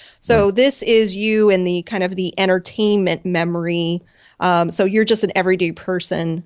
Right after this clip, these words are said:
Speaker 1: going in, um, as this, this French assassin. She's, uh, um, and it's during the same time as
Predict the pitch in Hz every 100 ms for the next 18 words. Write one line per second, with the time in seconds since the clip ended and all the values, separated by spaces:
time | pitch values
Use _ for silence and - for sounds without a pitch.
0 | - 170 160 165 165 165 170 - 156 160
1 | 165 - 180 160 165 - 165 165 - -
2 | - 170 - - 196 185 - - - _
3 | _ - 185 196 175 170 - 170 185 -
4 | - 185 175 180 170 165 151 170 _ _
5 | _ _ _ _ - 175 160 151 156 151
6 | 208 233 233 269 254 240 226 214 190 175
7 | 175